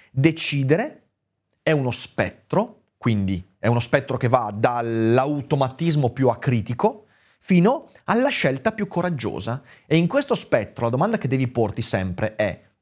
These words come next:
quanto c'è di me in questa decisione, quanto sono presente in questa decisione.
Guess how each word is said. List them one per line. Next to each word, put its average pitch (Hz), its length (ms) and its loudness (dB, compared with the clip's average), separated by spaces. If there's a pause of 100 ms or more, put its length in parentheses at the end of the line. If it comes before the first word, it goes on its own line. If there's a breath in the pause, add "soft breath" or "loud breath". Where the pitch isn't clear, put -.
(120)
quanto 277 380 0
c'è 208 260 -4
di 131 180 -6 (100)
me 139 680 0
in 120 180 -2
questa 110 260 -2
decisione, 101 760 -4 (280 loud breath)
quanto 277 300 0
sono 202 440 -2 (120)
presente 131 800 0
in 117 100 0
questa 120 280 0
decisione. 101 800 -4